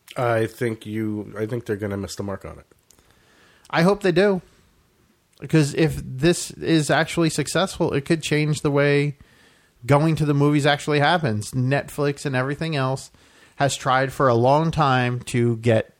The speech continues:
Speaker 2: you know, movies the second they drop to get on their service.
Speaker 1: And now they just release their own and put 'em in the theater for a week just so they can meet the criteria
Speaker 2: Criteria.
Speaker 1: for Oscars.
Speaker 2: Mm-hmm.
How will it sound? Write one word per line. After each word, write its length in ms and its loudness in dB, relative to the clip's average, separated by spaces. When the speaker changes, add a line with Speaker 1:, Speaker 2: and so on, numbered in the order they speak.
Speaker 2:
you 140 2
know, 400 0
movies 520 6
the 60 -2
second 380 -4
they 140 0
drop 340 0
to 60 -2
get 280 2
on 180 0
their 140 0
service. 640 -4
Speaker 1:
And 160 0
now 160 -2
they 120 -2
just 220 -8
release 280 -10
their 180 -4
own 120 -2
and 100 -4
put 120 0
'em 140 -2
in 140 -6
the 60 -12
theater 300 -2
for 200 -6
a 40 -6
week 360 -10
just 200 -10
so 140 -6
they 100 -4
can 220 -12
meet 160 -8
the 100 -14
criteria 460 -6
Speaker 2:
Criteria. 380 2
Speaker 1:
for 440 -6
Oscars. 440 -6
Speaker 2:
Mm-hmm. 320 -2